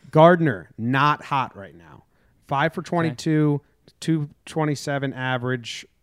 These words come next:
Speaker 1: seven forty-six O P S. Andrew McCutchen, hot right now. Three eighty-one average in the last week, one point oh five one O P S. So are we back on Kutch train?
Speaker 2: I, <sighs> it's so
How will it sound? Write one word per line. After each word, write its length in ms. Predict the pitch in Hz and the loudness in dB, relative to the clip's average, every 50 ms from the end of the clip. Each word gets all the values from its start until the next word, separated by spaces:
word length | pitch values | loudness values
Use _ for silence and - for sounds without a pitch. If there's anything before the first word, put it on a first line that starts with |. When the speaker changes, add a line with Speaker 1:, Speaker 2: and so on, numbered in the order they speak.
| _ _ _ _ _ _ _ _ _ _ _ - | _ _ _ _ _ _ _ _ _ _ _ -20
Speaker 1:
seven 380 | - - - 139 131 135 135 | -12 -8 -6 -4 -4 -4 -4
forty-six 520 | 123 - 143 131 127 113 - 123 117 - - | -4 -4 -4 -4 -4 -6 -6 -8 -10 -8 -8
O 80 | 117 | -8
P 140 | 110 - 127 | -8 -8 -8
S. 180 | 117 107 - - - | -8 -8 -10 -12 -10
Andrew 280 | 127 127 127 131 143 | -10 -8 -6 -6 -8
McCutchen, 600 | 147 147 - - 190 214 214 - 208 170 117 95 - _ _ _ _ _ _ _ _ _ _ _ _ _ _ _ _ _ _ _ - | -8 -8 -6 -4 -4 -4 -4 -4 -4 -4 -4 -4 -8 _ _ _ _ _ _ _ _ _ _ _ _ _ _ _ _ _ _ _ -12
hot 360 | - 180 196 240 269 240 220 | -6 -2 0 0 0 0 0
right 220 | 214 185 160 127 | 0 0 0 -2
now. 320 | 131 120 107 95 87 76 - _ _ _ _ _ _ _ - | -4 -8 -8 -10 -12 -16 -18 _ _ _ _ _ _ _ -6
Three 320 | 151 160 220 254 262 247 | -2 0 0 0 0 0
eighty-one 680 | 240 233 240 233 214 190 180 175 175 175 180 190 185 - _ _ _ _ _ - | 0 0 0 0 2 2 2 2 2 2 0 -2 -4 -6 _ _ _ _ _ -6
average 480 | 165 180 202 208 170 139 131 123 123 | -2 -2 0 0 0 -2 -2 -2 -2
in 120 | 139 139 139 | -2 -2 -2
the 40 | 139 | -2
last 260 | 143 160 170 - - | -2 -4 -6 -6 -6
week, 240 | 135 127 139 143 - 131 | -4 -4 -4 -4 -4 -4
one 220 | 123 135 160 175 | -2 -2 -2 -2
point 240 | - - 185 175 151 | -4 -4 -4 -2 -2
oh 120 | 151 156 | -2 -2
five 300 | 151 - 143 135 139 131 | -2 -4 -4 -4 -4 -4
one 160 | 135 135 139 - | -4 -6 -4 -2
O 140 | 151 151 143 | -2 -2 -2
P 240 | - - 170 170 | -2 -4 -6 -6
S. 400 | 185 196 180 123 - - - - _ _ _ _ _ | -4 -6 -8 -10 -12 -14 -16 -18 _ _ _ _ _
So 300 | - - 135 135 139 147 | -10 -6 -4 -4 -4 -4
are 120 | 104 131 131 | -4 -4 -4
we 100 | 139 127 | -4 -4
back 280 | - 123 117 131 - | -4 -6 -6 -6 -6
on 120 | 156 160 151 | -8 -8 -8
Kutch 380 | - - 226 214 - - - - | -8 -8 -8 -8 -10 -12 -14 -12
train? 320 | - 127 107 92 82 - _ _ _ _ _ _ _ _ _ _ _ _ _ _ _ _ _ _ _ _ _ _ 147 | -10 -10 -10 -12 -14 -18 _ _ _ _ _ _ _ _ _ _ _ _ _ _ _ _ _ _ _ _ _ _ -20
Speaker 2:
I, 80 | 185 - - - - _ _ _ _ _ _ | -20 -20 -20 -20 -20 _ _ _ _ _ _
<sighs> 920 | - - - - - - - - - - - _ _ _ _ _ _ _ | -20 -20 -20 -20 -20 -20 -20 -20 -20 -20 -20 _ _ _ _ _ _ _
it's 160 | - 160 - - | -20 -18 -18 -16
so 220 | - 208 220 240 | -12 -10 -10 -10